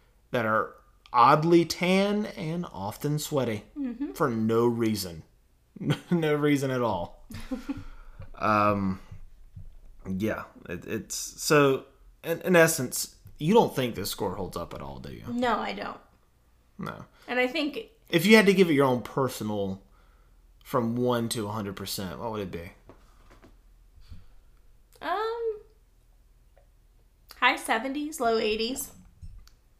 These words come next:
Speaker 1: Like,
Speaker 2: It's
Speaker 1: uh, I mean, from an entertaining, because it's hard to distinguish or at least separate the fact that I used to love this movie growing up.
Speaker 2: Right, exactly. And it's,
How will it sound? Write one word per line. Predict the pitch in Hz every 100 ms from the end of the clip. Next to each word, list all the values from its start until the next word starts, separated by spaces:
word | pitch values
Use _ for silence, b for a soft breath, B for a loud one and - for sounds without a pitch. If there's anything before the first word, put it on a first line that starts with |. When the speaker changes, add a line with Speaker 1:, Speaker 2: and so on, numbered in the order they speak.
| _ _ _ _ _ _ _ _ - 175
Speaker 1:
Like, | 196 240
Speaker 2:
It's | 226 - - _ _ - -
Speaker 1:
uh, | 233 220
I |
mean, | 220 214 208 - - - - B B B B B B
from | - 220
an | 226
entertaining, | 226 262 262 220 214 202 180
because | 175 190
it's | 190 -
hard | 233 233 233
to | 196
distinguish | 151 131 - 135 127 120 - -
or | 156 131 127
at | 135
least | 123 117 -
separate | 147 139 123 117
the | 117
fact | - 117 -
that | 131
I |
used | 117 113
to | 117
love | 110 98
this | 101 -
movie | 101 90
growing | 92 90 82
up. | 85 76 -
Speaker 2:
Right, | 285 320 - - -
exactly. | 233 220 - - - - -
And | 254 240
it's, | 233 240